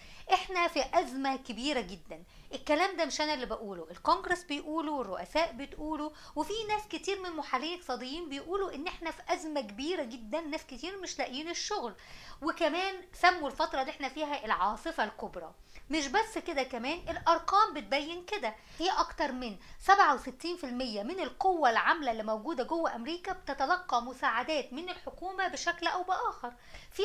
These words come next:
أكتر من عشرين مليون واحد مقدمين application عشان ياخدوا إعانات البطالة،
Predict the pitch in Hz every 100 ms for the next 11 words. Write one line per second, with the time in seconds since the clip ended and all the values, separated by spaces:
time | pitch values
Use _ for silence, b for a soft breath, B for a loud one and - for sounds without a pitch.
0 | 403 403 - 339 294 269 262 - 370 427
1 | 320 277 359 311 302 359 359 339 254 247
2 | 208 208 269 370 392 247 - 240 240 349
3 | - 349 220 214 330 320 302 311 277 208
4 | 214 240 294 330 359 359 415 285